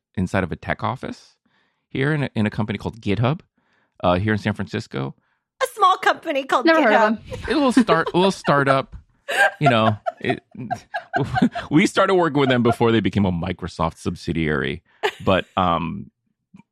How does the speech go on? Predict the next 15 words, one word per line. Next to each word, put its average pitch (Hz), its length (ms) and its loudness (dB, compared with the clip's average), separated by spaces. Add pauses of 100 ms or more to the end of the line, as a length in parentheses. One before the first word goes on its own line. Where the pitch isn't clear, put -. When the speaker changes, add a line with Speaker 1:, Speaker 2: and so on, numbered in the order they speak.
(360)
Speaker 1:
but 127 160 0
so 156 340 2
I 139 120 0
guess 180 320 -4
it's 139 160 0
almost 156 240 0
like 117 160 -4
two 107 160 0
and 98 80 -2
a - 20 -2
half 87 260 -4
cafes 76 540 -6
in 73 100 -10
that 71 160 -8
way. 73 340 -10